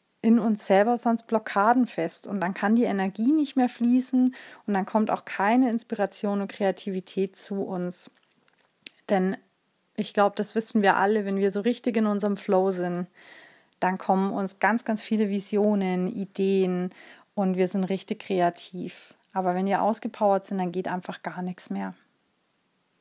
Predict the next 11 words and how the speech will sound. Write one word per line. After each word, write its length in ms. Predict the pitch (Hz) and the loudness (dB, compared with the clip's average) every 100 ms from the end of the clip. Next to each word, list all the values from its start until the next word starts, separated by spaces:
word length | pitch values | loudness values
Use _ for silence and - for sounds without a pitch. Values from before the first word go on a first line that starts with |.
| _ _ _ _ _ _ _ _ _ | _ _ _ _ _ _ _ _ _
Und 140 | 214 | 2
ich 160 | 214 - | 2 2
hoffe 280 | 254 254 214 | 0 0 0
wirklich, 320 | 240 240 226 | 0 0 -2
du 120 | 214 | 0
hast 220 | 220 220 | 0 0
dir 100 | 214 | 0
aus 100 | 202 | 0
der 120 | - 214 | 0 0
heutigen 340 | 220 220 208 | 0 -2 -6
Folge 640 | - 214 214 208 196 190 | 0 2 2 0 -2 -2